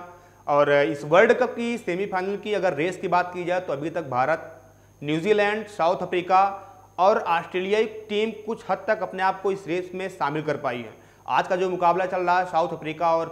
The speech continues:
पाकिस्तान के बीच में, अगर इस मैच में पाकिस्तान को, टीम को हार मिलती है तो वो निश्चित तौर पर सेमीफाइनल की रेस से बाहर हो जाएगी।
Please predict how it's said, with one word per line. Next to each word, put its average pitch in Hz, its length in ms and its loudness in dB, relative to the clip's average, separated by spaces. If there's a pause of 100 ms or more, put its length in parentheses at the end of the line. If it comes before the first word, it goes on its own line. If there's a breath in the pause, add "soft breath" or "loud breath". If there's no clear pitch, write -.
पाकिस्तान 160 460 -2
के 165 100 -6
बीच 170 220 -6
में, 175 160 -6
अगर 151 200 -2
इस - 180 -14
मैच 160 300 -6
में 170 160 -8
पाकिस्तान 156 600 -4
को, 156 120 -10
टीम 165 340 -8
को 170 320 -6 (280 loud breath)
हार 214 200 10
मिलती 247 340 0
है 247 120 6
तो 247 160 2
वो 247 160 2
निश्चित 180 320 -6
तौर 233 160 2
पर 233 240 -2
सेमीफाइनल 190 600 -2
की 196 140 -4
रेस 175 240 -2
से 202 80 -6
बाहर 147 200 6
हो 151 80 2
जाएगी। 160 340 -2